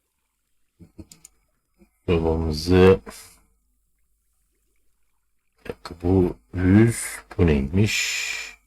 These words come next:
Bu böyle, bu da neyse, şey deneyelim de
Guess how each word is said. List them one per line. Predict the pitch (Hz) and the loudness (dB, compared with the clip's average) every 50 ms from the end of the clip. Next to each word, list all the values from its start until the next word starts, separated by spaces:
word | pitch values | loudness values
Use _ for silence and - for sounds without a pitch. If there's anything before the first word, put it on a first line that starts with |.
| _ _ _ _ _ _ _ _ _ _ _ _ _ _ _ _ _ _ _ _ _ _ _ _ _ _ _ _ _ _ _ _ _ _ _ _ _ _ _ _ _ _ _ _ _ _ _ _ _ _ _ _ _ _ _ - - - - 165 - - _ _ _ - 82 78 - _ _ 85 80 _ 82 85 85 _ _ _ _ _ _ _ _ _ _ _ _ _ _ _ _ _ _ _ _ _ | _ _ _ _ _ _ _ _ _ _ _ _ _ _ _ _ _ _ _ _ _ _ _ _ _ _ _ _ _ _ _ _ _ _ _ _ _ _ _ _ _ _ _ _ _ _ _ _ _ _ _ _ _ _ _ -16 -16 -14 -14 -14 -16 -16 _ _ _ -20 -20 -20 -20 _ _ -20 -20 _ -20 -20 -20 _ _ _ _ _ _ _ _ _ _ _ _ _ _ _ _ _ _ _ _ _
Bu | 87 82 73 76 | -8 -6 -4 -4
böyle, | 71 65 67 64 76 90 87 80 | -2 -2 -2 -2 -2 -2 -2 -2
bu | 69 69 | -2 0
da | 85 90 95 98 - - _ _ _ _ _ _ _ _ _ _ _ _ _ _ _ _ _ _ _ _ _ _ _ _ _ _ _ _ _ _ _ _ _ _ _ _ _ _ _ | 2 2 2 2 -2 -6 _ _ _ _ _ _ _ _ _ _ _ _ _ _ _ _ _ _ _ _ _ _ _ _ _ _ _ _ _ _ _ _ _ _ _ _ _ _ _
neyse, | 143 143 120 92 - - 80 - - _ _ _ _ _ _ _ _ _ _ _ _ _ - | 0 0 0 0 -2 -6 -8 -8 -10 _ _ _ _ _ _ _ _ _ _ _ _ _ -14
şey | - - 90 85 85 80 | -6 -4 -2 -2 -2 -2
deneyelim | 85 82 82 82 85 90 95 101 85 76 | -2 0 0 0 2 2 2 2 2 0
de | 71 | -2